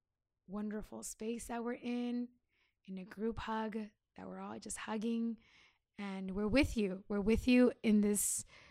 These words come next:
beautiful space of life. And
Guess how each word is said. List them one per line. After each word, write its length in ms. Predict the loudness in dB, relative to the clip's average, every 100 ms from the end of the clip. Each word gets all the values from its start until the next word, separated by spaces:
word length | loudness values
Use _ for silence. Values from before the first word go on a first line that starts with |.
| _ _
beautiful 500 | 6 8 8 6 4
space 600 | 2 2 4 4 4 2
of 320 | 2 -2 -2
life. 680 | -2 4 10 12 12 8 4 -2
And 520 | 0 2 2 0 -2